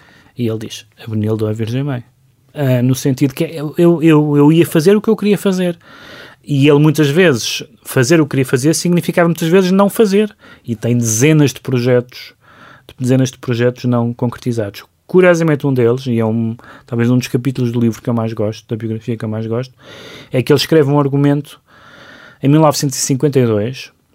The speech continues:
chamado O Estranho Caso da Angélica, e é o único que ele, mais tarde,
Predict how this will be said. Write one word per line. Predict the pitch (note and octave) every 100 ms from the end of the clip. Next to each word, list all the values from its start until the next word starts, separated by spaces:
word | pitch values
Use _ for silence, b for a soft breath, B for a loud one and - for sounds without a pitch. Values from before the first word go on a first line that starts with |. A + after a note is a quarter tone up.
| _
chamado | - - B2 A2 G#2+
O |
Estranho | G#2 - C3 C3
Caso | B2 A2
da | A2
Angélica, | A2+ G#2 G2+ G#2 C3 - _ _ _ - B
e | D#3 C#3+
é |
o | C#3+
único | C3+ D#3+ E3+ E3+ E3+ -
que | - C3+
ele, | C3+
mais | C#3+ B2 A#2+
tarde, | B2 A#2 C3